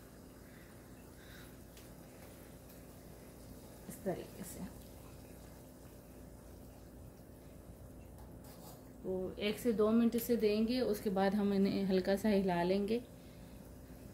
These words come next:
जी व्यूअर, तकरीबन तीन से चार मिनट हो गए हैं, मछली हमारी भुन रही मसाले के साथ और मैंने एक से दो दफ़ा, जिस तरह मैंने आपको बताया उसी तरह से मैंने इसको मिक्स किया है।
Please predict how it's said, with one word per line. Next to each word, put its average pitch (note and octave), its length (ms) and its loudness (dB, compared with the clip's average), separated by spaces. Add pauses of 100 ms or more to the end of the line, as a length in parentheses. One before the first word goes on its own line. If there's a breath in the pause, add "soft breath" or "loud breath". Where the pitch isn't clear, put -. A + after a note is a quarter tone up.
(2250)
जी A3 240 8
व्यूअर, A#3 400 10
तकरीबन G#3+ 600 6
तीन G#3+ 200 8
से A3 160 2
चार G3+ 280 6
मिनट G#3 220 4
हो G3 140 6
गए G#3 120 2
हैं, G#3 100 4
मछली G3 500 4
हमारी F#3 380 6
भुन F#3 260 4
रही G#3 180 6
मसाले G3 420 6
के G3+ 120 4
साथ - 760 0
और G#3 120 10
मैंने G3+ 300 8
एक G3 140 4
से G#3+ 100 6
दो G3 200 12
दफ़ा, G3 440 6
जिस F#3+ 200 -2
तरह F#3+ 120 6
मैंने F#3+ 240 6
आपको F3 340 0
बताया F3+ 360 2
उसी F3+ 160 0
तरह F#3+ 120 4
से F#3 120 0
मैंने G3 240 6
इसको F#3 300 2
मिक्स F3+ 340 6
किया A#3 280 8
है। B3+ 80 0